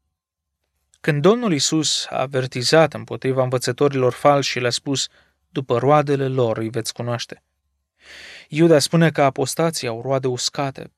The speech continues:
de două ori morți, dezrădăcinați. Un predicator a spus că dacă un om este născut o singură dată, va muri de două ori,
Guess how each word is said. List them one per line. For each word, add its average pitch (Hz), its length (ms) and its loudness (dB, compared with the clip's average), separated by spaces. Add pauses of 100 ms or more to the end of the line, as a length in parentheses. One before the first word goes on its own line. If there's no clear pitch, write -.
de 139 200 0
două 175 400 4
ori 151 100 4
morți, 139 580 -6
dezrădăcinați. 147 1200 0 (1160)
Un 143 100 -8
predicator 147 540 4
a 151 40 8
spus 165 340 0
că 151 120 -2
dacă 131 240 2
un 143 160 4
om 190 180 4
este 165 260 0
născut 147 380 -4
o 156 60 4
singură 156 440 0
dată, 151 540 -2
va 139 180 -4
muri 131 260 -6
de 127 120 -2
două 139 320 4
ori, - 180 -6